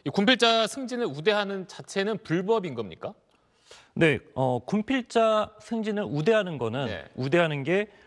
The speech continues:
Speaker 2: 불법이라는 대법원 판례는 아직 없습니다.
Speaker 1: 네.
Speaker 2: 관련법이 두 가지가 있는데요. 그중 하나인 제대군인 지원법은 군 경력을, 어,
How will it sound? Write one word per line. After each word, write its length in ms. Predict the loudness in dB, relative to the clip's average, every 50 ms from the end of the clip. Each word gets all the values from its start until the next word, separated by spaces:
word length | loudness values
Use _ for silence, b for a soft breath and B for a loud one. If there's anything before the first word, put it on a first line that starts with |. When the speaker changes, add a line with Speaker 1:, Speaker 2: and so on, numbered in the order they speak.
| B B
Speaker 2:
불법이라는 840 | -2 0 0 0 2 2 2 2 2 0 0 0 0 0 -4 -4 -6
대법원 420 | -4 -4 0 0 0 0 -2 -4 -6
판례는 340 | -6 -4 -4 -4 -4 -2
아직 260 | -2 -2 -2 -4 -4 -4
없습니다. 580 | -4 -4 -4 -4 -6 -4 -2 0 0 0 0 0
Speaker 1:
네. 260 | -2 -4 -4 -4 -6 -10 B B B B B
Speaker 2:
관련법이 600 | 2 4 4 4 4 2 0 0 0 0 -2 -4
두 240 | -4 -6 -4 0 2
가지가 360 | 4 4 2 2 0 0 0
있는데요. 500 | 0 0 -2 -2 -2 0 0 -2 -2 -6 b b b b b b b
그중 280 | -2 0 2 2 2
하나인 460 | 2 2 2 2 2 2 0 -2 -4 -6 -6
제대군인 680 | -2 -2 0 2 2 0 0 -2 -4 -2 -2 -4 -4
지원법은 680 | -4 0 0 0 0 2 0 0 2 2 0 0 -2 -4 -8 b b b b b b _
군 160 | -4 -2 -2
경력을, 560 | 0 0 0 0 -2 -2 0 0 0 0 -2 -4 _ b b b b b b b b
어, 240 | -2 0 0 -2